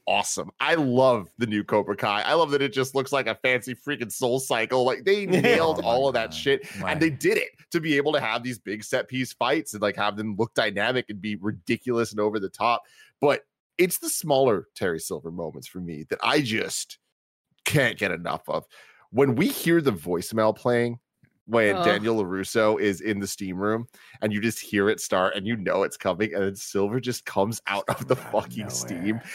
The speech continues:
Speaker 1: It is just like, this show,
Speaker 3: Cool.
Speaker 1: th-, they know what they have and they're using it and they're giving it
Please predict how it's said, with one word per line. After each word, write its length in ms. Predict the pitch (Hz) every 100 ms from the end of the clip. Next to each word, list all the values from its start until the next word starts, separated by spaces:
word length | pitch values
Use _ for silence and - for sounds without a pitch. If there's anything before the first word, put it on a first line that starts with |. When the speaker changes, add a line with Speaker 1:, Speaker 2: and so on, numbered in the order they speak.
| - -
Speaker 1:
It 120 | 160
is 180 | 156 -
just 180 | 175 -
like, 260 | 165 135 - _ _ -
this 160 | 131 147
show, 440 | - 143 107 87
Speaker 3:
Cool. 200 | - _ -
Speaker 1:
th-, 100 | - -
they 160 | 131
know 200 | 123 131
what 180 | 139 113
they 120 | 95
have 380 | 90 85 95 107
and 100 | 117
they're 100 | 117
using 420 | 107 117 120 107 78
it 140 | 67
and 100 | 107
they're 100 | 123
giving 340 | 117 139 147
it 120 | 143